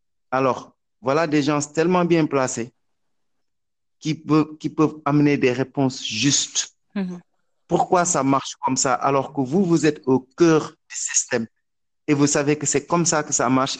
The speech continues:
Speaker 1: et que ça ne marche
Speaker 2: Ouais.
Speaker 1: pas. Donc, je veux nommer le professeur El Hadji Kassé. El Hadji
Speaker 2: Mhm.
Speaker 1: Amadou Kassé, il fut le directeur, le directeur général de,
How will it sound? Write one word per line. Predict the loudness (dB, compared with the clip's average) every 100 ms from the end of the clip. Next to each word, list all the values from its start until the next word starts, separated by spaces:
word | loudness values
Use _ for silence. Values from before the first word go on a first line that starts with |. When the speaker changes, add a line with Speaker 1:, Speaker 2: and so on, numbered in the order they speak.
| -6
Speaker 1:
et | -4
que | -2
ça | -2
ne | -2
marche | -2 -4 -4
Speaker 2:
Ouais. | -10
Speaker 1:
pas. | -14 _ _ _ _ _ _ _ _ _ _ _ _ _ _ -8
Donc, | -8 -8
je | -16 -6
veux |
nommer | 0 2 4
le | 2 0
professeur | -2 -2 -4 0 0 0
El | -2 0
Hadji | 0 -2 -2 -2 -2 -8 _ _ _ _ _ -8
Kassé. | -4 -2 -4 -8 _ _ _ _ _ _ _ _ _ _ _ -4
El | 0
Hadji | 0 -2
Speaker 2:
Mhm. |
Speaker 1:
Amadou | 0 2 2
Kassé, | 0 0 2 2 0
il | -4
fut | -2 -2 2
le | 2
directeur, | 2 -4 -4 -14 -14 -14 -6
le |
directeur | -6 -4 -4 -2
général | -2 -2 -2 -2 0
de, | 0 0 0